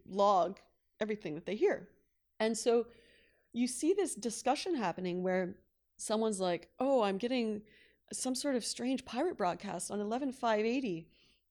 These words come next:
And s-, and, uh, someone says, "I'm getting it on fifty, oh, yeah, eleven five eighty. I'm getting it on fifty-one forty."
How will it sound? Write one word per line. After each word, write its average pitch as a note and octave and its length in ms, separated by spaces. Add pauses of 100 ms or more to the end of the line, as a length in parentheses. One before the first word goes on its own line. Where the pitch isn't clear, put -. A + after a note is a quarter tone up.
(100)
And G3 120
s-, - 160 (100)
and, G3 320
uh, F#3 240
someone A3 280
says, F#3 260
"I'm G#3+ 100
getting C4 280
it F3 60
on F#3 140
fifty, A#3 500 (180)
oh, F#3+ 240 (100)
yeah, G#3 120
eleven A#3 240
five A#3+ 220
eighty. G#3+ 300 (240)
I'm C4+ 140
getting C#4 200
it A#3 60
on G#3 100
fifty-one A3 460
forty." G3+ 440